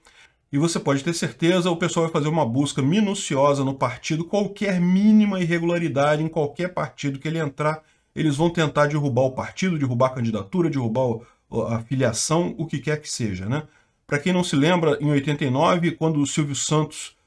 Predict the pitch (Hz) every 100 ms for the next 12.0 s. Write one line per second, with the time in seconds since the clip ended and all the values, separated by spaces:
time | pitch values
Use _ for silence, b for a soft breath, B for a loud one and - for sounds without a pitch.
0 | _ _ - 139 117 151 180 160 143 143
1 | 143 143 127 123 127 - 131 165 - 143
2 | - - 151 - 165 175 - 160 190 180
3 | 175 170 165 156 160 170 180 131 147 139
4 | 107 - 135 151 - B B 139 156 254
5 | 262 233 170 175 165 151 170 156 165 147
6 | 120 156 151 160 156 165 170 - 120 113
7 | _ b b b b b 160 160 175 185
8 | 180 165 180 180 170 156 156 151 151 -
9 | 151 151 180 - 185 190 185 170 - 170
10 | 143 180 170 175 143 180 170 - - 165
11 | 175 175 165 165 147 - - 170 170